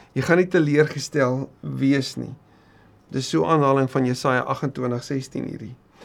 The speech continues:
Niemand nie. Dit maak dus nie, geen verskil of 'n mens 'n Jood of 'n Griek is nie, want dieselfde Here is Here van almal.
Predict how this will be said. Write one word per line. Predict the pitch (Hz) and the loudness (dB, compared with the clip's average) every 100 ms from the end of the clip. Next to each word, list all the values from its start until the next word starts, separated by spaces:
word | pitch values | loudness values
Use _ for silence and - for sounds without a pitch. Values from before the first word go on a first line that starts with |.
| - - - | -20 -18 0
Niemand | 143 175 302 330 220 - | 6 10 12 12 10 4
nie. | - - - _ _ _ _ - - | -10 -16 -20 _ _ _ _ -8 0
Dit | 170 165 | 2 6
maak | 185 220 | 8 8
dus | 220 185 214 | 4 -2 -2
nie, | 165 | -4
geen | 214 247 254 226 | 2 6 6 4
verskil | 220 - 208 202 202 | 0 0 0 2 2
of | 196 | 2
'n | 175 | 4
mens | 147 139 | 2 2
'n | 135 127 | 0 0
Jood | 185 214 214 | 0 0 0
of | 160 | -2
'n | 165 - | -4 -2
Griek | 196 180 | -4 -2
is | 143 131 | -4 -2
nie, | 131 127 - - - - 131 | -4 -4 -10 -20 -20 -14 -8
want | 139 147 175 | 2 8 8
dieselfde | 175 170 - 247 240 247 220 262 | 6 2 4 4 8 6 6 0
Here | 220 196 175 170 180 - - | 0 4 4 4 4 0 2
is | 180 - | 2 2
Here | 151 143 160 190 196 | -2 2 4 4 0
van | 175 - 170 165 - | -2 0 0 0 2
almal. | 165 170 156 113 110 | 4 6 4 0 -2